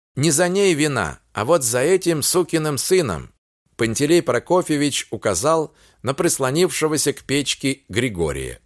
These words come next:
"Кому я виноват? Ты не знаешь за собой? Не знаешь, чертяка?" "Не знаю". Пантелей Прокофьевич вскочил, повалив лавку, и подошёл к Григорию вплотную.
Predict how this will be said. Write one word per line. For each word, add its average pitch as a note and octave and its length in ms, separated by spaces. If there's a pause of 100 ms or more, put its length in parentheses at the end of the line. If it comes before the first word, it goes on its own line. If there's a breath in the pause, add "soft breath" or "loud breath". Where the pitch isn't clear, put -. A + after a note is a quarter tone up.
(640)
"Кому F3 320
я F#3 160
виноват? E3+ 760 (460)
Ты C#3 120
не E3 140
знаешь F3+ 500
за D3+ 120
собой? G2 540 (100)
Не C#3+ 140
знаешь, G3+ 480
чертяка?" G#2+ 720 (140)
"Не F3 140
знаю". F#2 600 (280)
Пантелей G#2+ 420
Прокофьевич C3+ 840
вскочил, D#3 640 (460)
повалив B2+ 460
лавку, D#3 460
и D3 100
подошёл C3+ 600
к G2+ 80
Григорию B2 760
вплотную. D#2 800